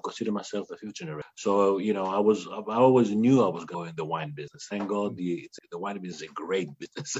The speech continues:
<laughs> You know, you cannot get bored. You know, it, uh, uh, so I, I always knew I was gonna join the business, and, uh,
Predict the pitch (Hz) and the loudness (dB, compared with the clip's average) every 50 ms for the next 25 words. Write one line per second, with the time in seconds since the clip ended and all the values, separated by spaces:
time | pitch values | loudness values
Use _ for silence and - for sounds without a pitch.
0 | - - 120 - - - - - - - - - - - - - 190 - - - | -4 -2 0 0 0 0 0 0 -2 0 -2 -2 -2 0 0 2 2 2 2 4
1 | 98 104 107 107 110 110 110 110 - 117 127 135 123 123 127 110 101 92 107 123 | 6 8 8 10 8 8 6 6 6 6 6 6 6 4 2 2 2 4 6 8
2 | 131 120 101 87 82 - - - - 92 98 101 98 92 90 - _ 98 92 95 | 10 10 8 8 4 0 -8 -10 -4 -2 -2 0 0 -2 -4 -6 _ -6 -6 -6
3 | 92 - - - - - - - _ - 113 107 107 107 107 110 110 - - 123 | -6 -8 -10 -12 -14 -14 -16 -18 _ -2 2 4 4 6 6 4 4 6 8 8
4 | 117 117 - - - - - - 110 120 127 123 127 131 147 160 156 156 135 113 | 10 10 8 4 -2 -14 -8 0 2 4 4 6 6 8 8 8 8 6 6 6
5 | 120 135 135 127 117 110 104 87 104 98 95 92 95 98 90 90 85 85 - - | 4 4 6 6 6 4 4 0 -4 -4 -4 -6 -6 -6 -6 -8 -10 -12 -12 -12
6 | - - - 98 95 98 95 104 104 101 101 104 | -12 -10 -8 -8 -8 -4 -2 0 0 0 0 -2